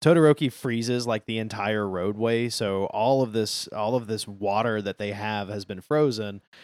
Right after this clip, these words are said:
Now, the villain breaks out of it, though, like, and it turns out that he has some sort of carbonation quirk, which I guess he's able to use to break out of Todoroki's ice. I don't know how that works, but hey,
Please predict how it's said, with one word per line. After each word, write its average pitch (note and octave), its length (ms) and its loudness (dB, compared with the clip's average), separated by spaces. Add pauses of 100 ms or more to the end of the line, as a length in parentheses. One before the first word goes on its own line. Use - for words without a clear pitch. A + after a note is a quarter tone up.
(180)
Now, D3 220 2
the D3+ 160 0
villain G#3 280 2
breaks F#3+ 280 0
out G#3 180 4
of A3+ 80 0
it, A2 140 -4
though, F#2 200 0
like, G2+ 220 -4
and C3 80 -4
it - 80 -6
turns E3 260 -2
out E3 200 2
that C3+ 100 -2
he D3+ 120 -4
has D#3+ 180 0
some E3 160 -4
sort D3 180 0
of A#2+ 140 -4
carbonation A#2+ 720 -4
quirk, F3+ 340 -2
which A#2 180 -2
I A2+ 120 0
guess A#2+ 400 -4 (120)
he's A#2 300 -4
able A#2+ 240 -2
to A#2+ 80 -4
use A#2 320 -4
to A2 80 -6
break G2+ 260 -6
out A#2 160 2
of A#2 140 -2
Todoroki's A#2 560 0
ice. A#2+ 500 -4
I A2+ 140 -6
don't B2+ 160 -2
know C#3 140 -2
how C3+ 160 -2
that B2 180 -2
works, D3 420 -2 (120)
but G#2 220 -2 (180)
hey, F#2 320 -4